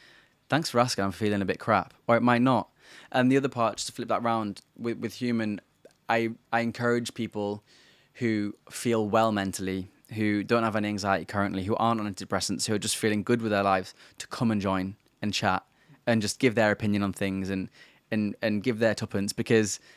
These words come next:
that also helps everyone in, in the group get, like, a positive perspective. So people who come in there at their worst I encourage them to come back when they're actually at their best, so that people c-, in that group can see that this is Jack. He, he was really struggling at a low point,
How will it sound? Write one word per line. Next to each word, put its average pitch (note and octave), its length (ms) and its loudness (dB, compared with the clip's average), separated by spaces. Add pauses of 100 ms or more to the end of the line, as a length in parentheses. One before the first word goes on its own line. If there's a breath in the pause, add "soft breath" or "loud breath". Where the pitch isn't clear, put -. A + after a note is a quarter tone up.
(160 soft breath)
that B2 200 2
also A2+ 380 4
helps F#2+ 380 -2
everyone G2+ 280 -2
in, G2 220 -2
in G#2 140 -4
the G2+ 60 -4
group G2+ 220 -4
get, G#2 140 -4
like, G#2 140 -4
a - 20 -12
positive - 380 -4
perspective. - 520 0
So B2 120 0
people B2+ 420 2 (380 loud breath)
who B2+ 80 4
come B2+ 240 2
in A#2 100 4
there G#2 180 2
at F#2+ 80 -4
their G2+ 120 0
worst A2+ 680 2 (280 soft breath)
I - 80 0
encourage B2 480 4
them A2 160 0
to - 80 -6
come A2+ 140 0
back G#2 500 2
when A2+ 180 0
they're G#2+ 120 0
actually - 260 -2
at E2 80 -4
their F#2+ 100 2
best, A2 500 0 (300 loud breath)
so A#2+ 180 2
that A2 120 -2
people A2+ 280 -2
c-, D3 140 -8
in A#2 140 0
that G#2+ 140 -4
group A#2 200 -2
can G#2+ 140 -2
see G#2+ 440 0 (380 soft breath)
that G#2+ 220 0 (460)
this A2 200 -2
is G#2 120 -4
Jack. G2+ 340 2
He, G#2 480 -2 (100)
he G#2+ 200 0
was G2 120 -2
really G2 240 -2
struggling G2+ 360 -2
at - 80 -4
a G2 40 -2
low G#2 140 2
point, F#2+ 340 -2